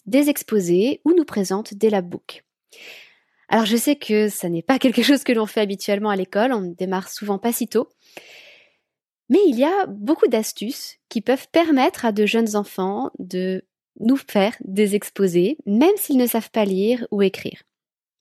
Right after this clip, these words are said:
Je vais partager avec vous aujourd'hui trois astuces pour permettre à de jeunes enfants de faire un exposé à leur mesure.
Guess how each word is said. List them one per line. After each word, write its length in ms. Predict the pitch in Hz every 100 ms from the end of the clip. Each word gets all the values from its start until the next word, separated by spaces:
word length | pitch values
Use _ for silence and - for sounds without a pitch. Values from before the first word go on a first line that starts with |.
| _ _ _ _ - - - - - _ _ _ _ _ _
Je 140 | 220
vais 80 | 302
partager 460 | 339 330 320 311 311 -
avec 260 | 233 233 220
vous 120 | 233
aujourd'hui 500 | 220 240 240 294 381 -
trois 380 | - - 370 320
astuces 580 | 269 - 185 202 - - _ _ _ _ _
pour 540 | - 240 226 247 277 - _ _ _ -
permettre 420 | 269 269 269 - -
à 100 | 214
de 100 | 214
jeunes 300 | 214 208 208
enfants 500 | 196 - 185 190 - - _ - 196
de 160 | 190 190
faire 320 | 190 247 226
un 120 | 208
exposé 580 | 202 - - 185 190 196
à 140 | 196 196
leur 160 | 190
mesure. 340 | 190 165 156